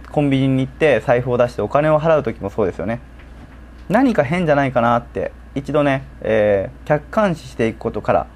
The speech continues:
始めてください。やっぱりね、気づいていない人っていうのが一番重症で、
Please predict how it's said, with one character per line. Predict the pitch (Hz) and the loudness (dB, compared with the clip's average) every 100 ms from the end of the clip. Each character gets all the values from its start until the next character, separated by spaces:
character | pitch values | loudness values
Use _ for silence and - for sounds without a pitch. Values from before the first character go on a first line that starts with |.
| - | -8
始 | 113 | -4
め | 113 | -2
て | 104 | -4
く | 101 | -2
だ | 95 | -2
さ | 95 82 | -2 -10
い。 | - - - - - - - - - - - - - - - - - - - - | -12 -20 -20 -20 -20 -20 -20 -20 -20 -20 -20 -20 -20 -20 -20 -20 -20 -20 -10 -2
や | 170 | 0
っ | |
ぱ | 226 | 2
り | 185 | 2
ね、 | 139 | 0
気 | - 202 | 0 0
づ | 240 | 0
い | 254 | 0
て | 185 160 | 2 2
い | |
な | 156 | 4
い | 151 | 2
人 | 160 | 0
っ | 160 | -2
て | 143 | 0
い | |
う | |
の | 113 | 0
が | |
一 | 110 147 | 0 2
番 | 156 151 - - - - - - | 2 0 -4 -16 -20 -20 -18 -6
重 | 127 147 | 0 0
症 | 147 139 | 2 4
で、 | 135 101 | 4 2